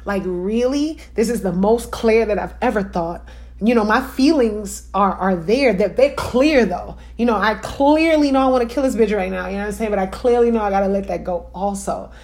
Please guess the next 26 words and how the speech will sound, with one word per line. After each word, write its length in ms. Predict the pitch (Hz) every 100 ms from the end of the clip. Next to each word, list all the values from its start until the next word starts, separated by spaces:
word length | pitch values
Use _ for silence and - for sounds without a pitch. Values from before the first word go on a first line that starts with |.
| - - -
to 140 | 233
move 300 | 202 226 180
forward 540 | - 220 214 190 175
and 140 | 165 170
to 120 | -
be 160 | 190 214
better, 380 | 196 269 277 202
because, 400 | 190 196 185 165
like, 180 | 151 - - - -
you 120 | 226
can't 320 | - 226 180
ever 180 | 208 202
hold 500 | 202 202 202 196 196 -
malicious 500 | - 170 202 196 190
intent 420 | 170 175 - 180 -
towards 380 | 170 175 170 -
people. 340 | - - -
Like, 240 | 107 101
gotta 180 | - 98
be 140 | - -
positive, 560 | - 165 170 101 113 - - - -
gotta 220 | - 190 180
be 180 | 180
optimistic, 840 | 175 175 - 170 175 - 165 160 -
you 100 | 175
know? 260 | 185 165